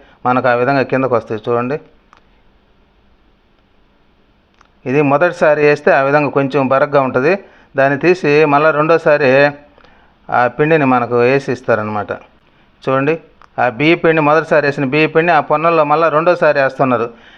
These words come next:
ఇప్పుడు ఆ బియ్య పిండి చాలా మెతువుగా, మృదువుగా వస్తుందన్నమాట.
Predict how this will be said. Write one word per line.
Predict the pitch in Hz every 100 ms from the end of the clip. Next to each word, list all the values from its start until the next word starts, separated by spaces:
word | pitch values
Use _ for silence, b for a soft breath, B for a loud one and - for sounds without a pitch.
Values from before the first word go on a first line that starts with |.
| B
ఇప్పుడు | 147 143 170
ఆ | 160
బియ్య | 160 190
పిండి | 196 180 160 175 170
చాలా | 151 160 185 180 175 180
మెతువుగా, | 160 165 190 190 180 190 - B B 147
మృదువుగా | 143 160 190 185 175 156 165 151
వస్తుందన్నమాట. | 147 - 147 135 123